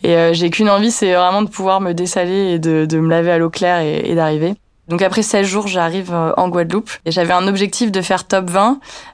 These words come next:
Je savais qu'il y avait, euh, une quarantaine de personnes qui étaient vraiment plus fortes que moi. Je m'étais dit, déjà, si je fais vingtième, j'aurais fait vraiment une belle prouesse. Et en fait, j'arrive neuvième,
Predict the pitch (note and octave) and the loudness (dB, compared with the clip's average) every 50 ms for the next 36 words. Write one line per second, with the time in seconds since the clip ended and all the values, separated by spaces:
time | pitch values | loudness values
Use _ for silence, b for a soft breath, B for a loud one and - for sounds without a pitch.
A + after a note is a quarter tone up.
0 | _ - - - F#3 F3+ F#3+ G#3 - F#3+ F3 E3 E3 E3 D#3+ D#3+ D#3+ D#3+ E3 E3 | _ -10 -2 0 0 0 0 0 0 0 0 0 2 2 2 2 0 0 -2 -2
1 | - F#3 F3 F3+ F3+ E3+ F#3+ F#3 F#3 E3+ E3+ D#3+ - E3+ D#3+ - F#3+ F#3 - - | 0 0 0 0 0 -2 -2 -4 -2 -4 -4 -4 -4 -4 -2 -2 -4 -4 -4 -4
2 | D#3 - D#3 D#3 E3 E3+ - F3 - F#3 - - - F3+ F3 F#3 G#3 A3 G#3+ F3+ | -2 0 2 2 2 0 -2 -6 -8 -8 -6 -6 -4 -2 0 2 2 2 2 0
3 | F3+ E3 D#3+ - E3 D#3 E3 F3+ F#3+ G3 F3+ D#3+ E3 D#3+ F3+ F3+ - - E3+ - | -2 -4 -4 -4 -6 -6 -6 -6 -4 -4 -4 -4 -2 -2 -2 -2 -4 -6 -6 -4
4 | - E3+ E3 D#3+ D#3+ - F#3+ F#3+ F#3 E3+ E3 D#3+ D3+ D#3+ D#3 D#3 D3+ - E3 D#3+ | -2 0 0 0 0 0 -2 0 0 0 -2 -2 -2 -2 -2 -4 -4 -4 -2 0
5 | D#3+ E3 F3 F3+ F3+ E3+ F3 E3 - - - F3+ G#3 A3 - - B B B B | 0 0 0 0 0 0 -2 -2 -2 0 0 0 0 0 -2 -8 B B B B
6 | B B B E3+ E3+ E3 E3 F#3+ F3 E3+ F3 D#3+ E3 E3 F3 F3+ F#3 F#3 F#3+ G3 | B B B -2 0 0 0 0 0 0 0 0 0 0 0 0 0 2 2 2
7 | G#3 G#3+ G3 - | 2 2 0 -2